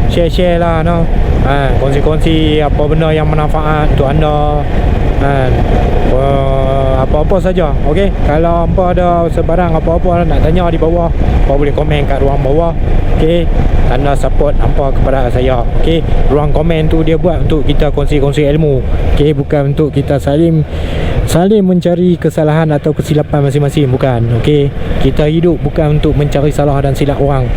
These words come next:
tapi kita hidup untuk, untuk Allah, kerana Allah,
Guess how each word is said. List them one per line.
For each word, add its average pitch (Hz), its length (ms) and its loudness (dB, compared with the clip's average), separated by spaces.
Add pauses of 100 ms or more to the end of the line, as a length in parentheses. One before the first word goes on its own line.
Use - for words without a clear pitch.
(200)
tapi 139 240 0
kita 147 240 0
hidup 147 320 0
untuk, 160 560 0 (880)
untuk 175 460 0
Allah, 160 500 0
kerana 147 320 0
Allah, 151 400 0